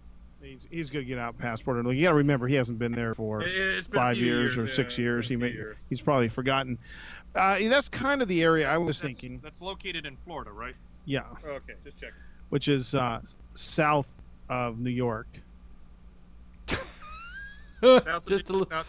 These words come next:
Speaker 2: north of, okay.
Speaker 1: Yeah,
Speaker 3: Just
Speaker 1: a
Speaker 3: a
Speaker 1: little,
Speaker 3: little bit
Speaker 1: a little
Speaker 3: south.
Speaker 1: north of Cuba too. Just look for Cuba, find that, 'cause I know you're familiar with that.
Speaker 2: Yeah, I've flown over Cuba a couple times. That was kinda cool.
Speaker 1: Um, I, yeah, I probably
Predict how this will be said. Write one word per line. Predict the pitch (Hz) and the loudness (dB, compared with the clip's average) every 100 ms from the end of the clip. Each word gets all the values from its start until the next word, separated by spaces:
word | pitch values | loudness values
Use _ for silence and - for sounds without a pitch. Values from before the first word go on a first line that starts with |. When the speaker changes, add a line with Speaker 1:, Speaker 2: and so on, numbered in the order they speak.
| - | -8
Speaker 2:
north | 151 | -8
of, | - - 160 - 143 | -8 -12 -14 -10 2
okay. | 143 | 6
Speaker 1:
Yeah, | 135 | 6
Speaker 3:
Just | 151 | 8
Speaker 1:
a | 190 | 8
Speaker 3:
a | |
Speaker 1:
little, | 190 | 8
Speaker 3:
little | 180 | 6
bit | 160 | 4
Speaker 1:
a | 202 | 6
little | 214 202 | 6 6
Speaker 3:
south. | 180 | 6
Speaker 1:
north | 180 180 - | 6 6 4
of | 160 135 | 0 0
Cuba | - 151 143 113 98 - | 0 4 4 2 -6 -8
too. | 113 113 | -6 -2
Just | 151 | 2
look | 202 - | 2 2
for | 156 | -2
Cuba, | 151 120 110 | 0 0 -2
find | - 127 120 | -2 0 0
that, | 104 107 | -4 -6
'cause | 123 | -2
I | 139 | 4
know | 156 | 6
you're | 147 127 | 6 4
familiar | 131 123 113 | 0 -2 -2
with | 104 | -4
that. | 107 107 - - 220 | -8 -8 -14 -14 -4
Speaker 2:
Yeah, | 262 | -2
I've | 240 | -2
flown | 254 247 | -4 -4
over | 220 285 | -4 -6
Cuba | - 180 143 | -10 -8 -8
a | 120 | -10
couple | 139 - - | -12 -16 -14
times. | 123 107 | -14 -14
That | 151 | -18
was | 185 | -18
kinda | 151 120 | -18 -18
cool. | 123 - - - - - - - - - - - - - - - - - - - | -20 -20 -20 -20 -20 -20 -20 -20 -20 -20 -20 -20 -20 -20 -20 -20 -20 -20 -6 2
Speaker 1:
Um, | 165 160 143 127 127 - - - - | 4 6 4 2 -2 -10 -20 -6 2
I, | 196 240 180 - - | 4 2 -2 -12 -2
yeah, | 202 202 | 2 2
I | 214 | 2
probably | 254 - 254 240 220 220 202 190 175 | 0 -2 2 2 2 -2 0 -2 -6